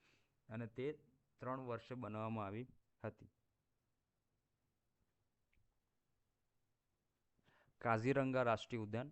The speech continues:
ઓગણીસો પંચ્યાસીમાં એને માન્યતા મળેલી છે. કાઝીરંગા રાષ્ટ્રીય ઉદ્યાન ભારતના આસામ રાજ્યના ગોલા-, ગોલાઘાટ અને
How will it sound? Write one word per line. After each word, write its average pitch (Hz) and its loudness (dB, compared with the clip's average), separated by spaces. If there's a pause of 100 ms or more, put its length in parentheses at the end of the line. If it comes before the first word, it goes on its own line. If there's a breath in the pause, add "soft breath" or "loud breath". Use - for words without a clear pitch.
(140)
ઓગણીસો 117 -2 (720)
પંચ્યાસીમાં 120 -2
એને 113 -2
માન્યતા 107 -4
મળેલી 113 0
છે. 101 -6 (600 soft breath)
કાઝીરંગા 131 4
રાષ્ટ્રીય 120 2
ઉદ્યાન 117 2
ભારતના 117 2 (460)
આસામ 123 2
રાજ્યના 113 2
ગોલા-, 110 2
ગોલાઘાટ 113 0
અને 113 -2